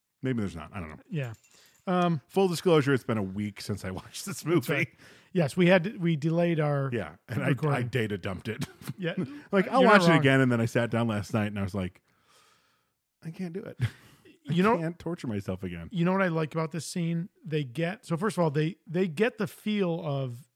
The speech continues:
Speaker 2: the Days of Future Past comic
Speaker 1: Sure.
Speaker 2: story. They get that right. And then when we realize that they're in the danger room, which is X-Men's equivalent of the holodeck,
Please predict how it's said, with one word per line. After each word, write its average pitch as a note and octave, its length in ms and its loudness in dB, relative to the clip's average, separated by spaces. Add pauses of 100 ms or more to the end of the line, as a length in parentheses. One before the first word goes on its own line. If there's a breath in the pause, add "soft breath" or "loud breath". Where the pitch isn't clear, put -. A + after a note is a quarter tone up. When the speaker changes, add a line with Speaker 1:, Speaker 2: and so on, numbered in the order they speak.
Speaker 2:
the C#3+ 120 -6
Days D#3 300 0
of C3+ 120 -6
Future D3 280 -6
Past C3+ 320 -8
comic C#3 340 -8 (300)
Speaker 1:
Sure. - 300 -2
Speaker 2:
story. C3 320 -4
They E3 100 0
get G#3 220 -4
that D#3 200 0
right. B2+ 300 -8 (640 soft breath)
And F#3+ 240 0
then F3+ 420 2
when F3 180 2
we F3 100 2
realize F3 480 0
that D#3+ 220 -4 (180)
they're D#3+ 260 -2
in G3 300 0
the E3 100 0
danger D#3+ 400 0
room, C3 280 -2
which C#3 180 -6
is C#3 340 -4
X-Men's E3 420 -4
equivalent D3 460 -6
of C3+ 80 -6
the A#2+ 60 -8
holodeck, B2 460 -10